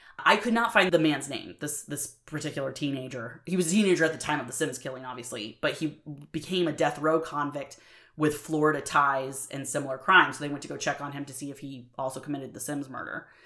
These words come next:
But I, I couldn't find his name, and he apparently had an alibi or was cleared, but they didn't follow up on him. So the, the most significant suspect that most people think did it,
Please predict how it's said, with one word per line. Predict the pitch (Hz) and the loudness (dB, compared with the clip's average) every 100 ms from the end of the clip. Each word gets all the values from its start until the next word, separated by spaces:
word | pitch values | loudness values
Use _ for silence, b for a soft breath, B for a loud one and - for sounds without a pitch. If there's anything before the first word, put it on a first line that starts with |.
| b b b b | b b b b
But | 156 156 | 0 4
I, | 147 160 | 4 2
I | - | -4
couldn't | - 160 147 | -2 -2 2
find | 147 | 0
his | 139 147 | 0 -2
name, | 143 147 | 0 0
and | - 139 | -2 -2
he | 143 | -2
apparently | 139 131 135 139 143 139 _ b b b b b b b b _ | -4 -8 -6 -4 -4 -6 _ b b b b b b b b _
had | - 143 135 | -6 -4 0
an | 143 | 4
alibi | 170 170 170 160 160 | 4 8 10 10 8
or | 156 143 | 4 2
was | 147 | -2
cleared, | - 165 151 147 139 151 - - | -2 2 4 2 0 -6 -10 -8
but | 143 | -6
they | 143 | -4
didn't | 143 - | -4 -2
follow | 139 135 | 0 0
up | 127 123 | -2 -4
on | 110 | -6
him. | 123 127 131 - _ _ _ _ _ b _ _ - | -8 -10 -14 -20 _ _ _ _ _ b _ _ 2
So | 180 160 156 - | 6 8 6 0
the, | 151 147 160 156 - | -6 6 8 8 6
the | 143 151 | 4 4
most | 156 175 175 - | 8 8 8 2
significant | 151 156 214 220 214 180 - | 0 2 2 4 4 4 2
suspect | - 180 156 - 139 117 - - | 2 6 6 4 -2 -2 -4 -2
that | 127 | 2
most | 151 151 151 | 4 2 0
people | 151 156 | -6 -6
think | - 139 131 - - _ 143 | -6 -8 -10 -16 -20 _ -2
did | 156 | -2
it, | 117 113 - | -2 -6 -10